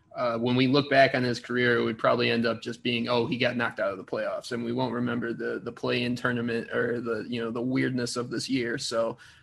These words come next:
I understand it from that perspective, but I do have two points on why I like it. Uh, first, I really like what Adam Silver does as a commissioner of the N B A and just, uh, being innovative with these types of things. We saw it in the bubble last year with the play-in game.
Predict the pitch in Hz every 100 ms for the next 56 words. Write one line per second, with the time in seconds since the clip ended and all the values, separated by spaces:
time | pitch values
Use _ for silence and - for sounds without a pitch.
0 | _ 156 147 156 151 143 156 147 143 139
1 | 127 131 123 127 123 120 - 120 113 123
2 | 123 175 170 135 - 165 - 147 127 -
3 | - - _ _ 135 117 117 143 147 123
4 | 117 117 117 - 123 - _ _ _ _
5 | _ _ 123 123 117 117 - 175 180 165
6 | - - - 139 123 131 151 156 147 147
7 | 143 135 - - _ _ _ _ _ _
8 | - 135 165 156 160 151 - 147 143 127
9 | 123 131 135 127 123 117 117 123 - 127
10 | 120 120 123 120 120 123 123 123 120 120
11 | 117 117 - 120 117 113 143 147 131 135
12 | 131 135 139 139 139 127 131 135 135 -
13 | 135 131 127 - 131 131 131 - 127 135
14 | 131 135 135 131 120 135 135 131 131 -
15 | 139 131 127 123 135 127 131 127 131 127
16 | 131